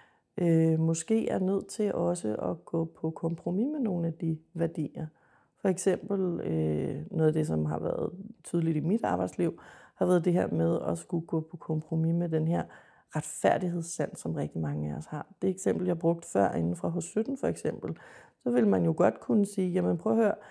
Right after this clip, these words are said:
det er da ikke retfærdigt. Hvad fanden er det for noget? De får lov til at sidde der. Altså, det er da ikke okay." Og det er fuldstændig rigtigt. Det, det er da ikke retfærdigt.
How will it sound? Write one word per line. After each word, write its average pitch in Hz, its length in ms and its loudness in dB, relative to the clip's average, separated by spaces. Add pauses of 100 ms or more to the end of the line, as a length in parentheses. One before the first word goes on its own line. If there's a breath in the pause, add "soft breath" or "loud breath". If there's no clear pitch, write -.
(220 loud breath)
det 220 60 6
er 233 40 6
da 214 80 6
ikke 208 140 0
retfærdigt. - 640 -2 (380)
Hvad 208 160 2
fanden 208 280 4
er 254 60 2
det 233 160 2
for 247 80 -2
noget? 220 280 0
De 226 80 -2
får 220 120 -2
lov 214 220 4
til - 120 0
at - 80 2
sidde 113 300 2
der. - 180 2 (180)
Altså, 180 240 0
det 175 120 -6
er 220 80 4
da 208 100 2
ikke 220 140 2
okay." 214 360 -2 (400 soft breath)
Og 180 120 -4
det 262 60 4
er 254 60 -10
fuldstændig 208 340 2
rigtigt. - 420 -4
Det, - 160 -8
det 240 120 4
er 262 60 4
da 180 80 6
ikke - 200 2
retfærdigt. - 560 0